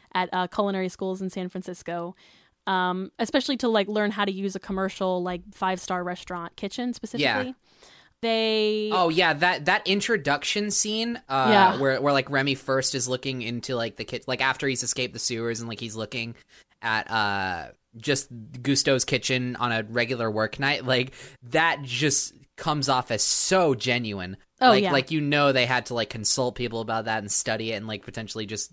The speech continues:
Speaker 2: go to one and, like,
Speaker 1: Well,
Speaker 2: it,
Speaker 1: one of the
Speaker 2: it's
Speaker 1: animators
Speaker 2: so well
Speaker 1: actually
Speaker 2: done.
Speaker 1: interned in a French kitchen.
Speaker 2: Yeah, yeah, that makes sense. Like I said, it's, it's so well done. It's so genuine.
Speaker 1: Yeah, and they had somebody design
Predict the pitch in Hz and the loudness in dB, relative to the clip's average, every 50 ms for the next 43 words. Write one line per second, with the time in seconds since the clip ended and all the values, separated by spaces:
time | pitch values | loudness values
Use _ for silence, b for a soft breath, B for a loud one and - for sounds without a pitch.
0 | 85 113 110 107 110 110 110 113 113 110 110 110 110 107 107 107 107 107 107 104 | -14 -14 -6 -4 -2 -2 -2 -2 -2 -2 -4 -4 -4 -4 -6 -8 -8 -8 -8 -8
1 | 101 - _ - - _ _ _ - 240 247 247 262 311 349 320 269 262 262 254 | -10 -12 _ -20 -20 _ _ _ 0 2 4 6 6 4 4 4 4 4 4 2
2 | 254 247 247 247 240 226 220 - 147 143 135 127 120 117 113 107 104 101 98 101 | 2 2 4 4 4 4 6 4 6 6 6 6 4 4 2 0 0 -2 -4 -4
3 | - 233 240 247 - - 247 226 214 208 202 - - 208 214 214 190 - - 202 | -2 0 2 2 2 0 -2 0 0 0 -2 -2 -2 -2 -2 -2 -2 -4 -4 -4
4 | 190 180 - - 202 196 - - - - - 208 214 196 - 135 175 190 202 208 | -4 -4 -6 -8 -10 -10 -10 -12 -14 -12 -10 -10 -10 -10 -4 0 2 4 6 6
5 | 202 185 156 127 - - - _ _ 151 175 175 151 147 175 185 208 233 233 208 | 6 6 4 4 0 -2 -10 _ _ -2 0 0 2 4 2 4 4 2 0 2
6 | - - 240 269 254 170 - 151 175 170 196 196 - 180 143 180 180 165 - - | 2 2 2 2 2 2 2 0 2 2 2 0 0 0 2 2 2 2 0 -4
7 | - 165 156 - - - - 180 180 190 185 190 185 180 165 160 180 196 160 120 | -4 -4 0 0 0 2 4 4 4 4 4 4 4 4 4 4 2 2 2 0
8 | 120 117 - - - - 147 147 143 139 139 139 139 131 117 101 98 98 - _ | 0 0 0 0 0 2 0 0 0 0 -2 -2 -2 -4 -6 -6 -8 -8 -12 _
9 | _ _ _ - 196 185 170 - - - 240 247 247 247 240 240 226 214 247 262 | _ _ _ -4 -2 -2 -2 -4 -2 0 2 4 6 6 6 4 4 4 2 2
10 | 254 - 294 269 269 262 269 226 247 220 214 220 220 220 220 220 214 208 208 208 | 2 2 0 0 0 0 0 -2 -2 -2 -2 0 0 0 0 0 -2 -2 -4 -6
11 | 208 | -8